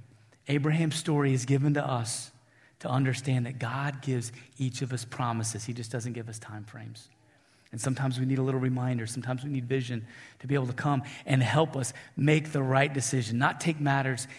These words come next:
into our own hands. Thinking about those two guys and thinking about you and I, you do know that there's two kinds of wisdom, right?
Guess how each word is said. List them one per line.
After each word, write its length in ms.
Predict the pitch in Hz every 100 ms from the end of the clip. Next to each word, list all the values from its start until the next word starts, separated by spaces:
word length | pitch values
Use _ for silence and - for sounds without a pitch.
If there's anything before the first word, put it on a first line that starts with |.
| -
into 580 | - 160 160 - 139 127 - - -
our 500 | 123 135 139 147 139 - -
own 440 | 127 131 123 123 110 -
hands. 720 | - - 117 107 - - - - _ _ _ _ _ _ _ _ _ _ _ _ -
Thinking 160 | 135
about 200 | 123 117
those 140 | 123 113
two 180 | - 127
guys 380 | 120 117 113
and 140 | 107 98
thinking 180 | 120 113
about 220 | 110 113
you 160 | 113
and 100 | 113
I, 80 | 113
you 140 | 110 117
do 160 | 156
know 160 | 147 139
that 100 | 127
there's 160 | 120
two 160 | 113 139
kinds 300 | 131 120 110
of 100 | 107
wisdom, 400 | 127 110 104 95
right? 200 | 107 113